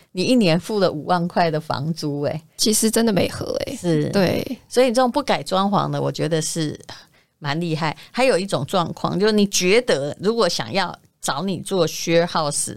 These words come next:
Speaker 1: 啊，又不改装潢的方式，它是不是要在哪一些地点比较方便？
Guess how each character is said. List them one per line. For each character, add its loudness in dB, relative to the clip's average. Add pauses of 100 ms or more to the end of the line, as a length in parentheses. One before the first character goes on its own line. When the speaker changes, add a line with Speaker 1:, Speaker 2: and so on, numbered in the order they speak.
(140)
Speaker 1:
啊， -2
又 4
不 0
改 -6 (300)
装 -2
潢 -4
的 -2
方 -2
式， -6 (360)
它 0
是 2
不 0
是 0
要 2
在 2
哪 2
一 0
些 2
地 -2
点 -2
比 -8
较 0
方 0
便？ 0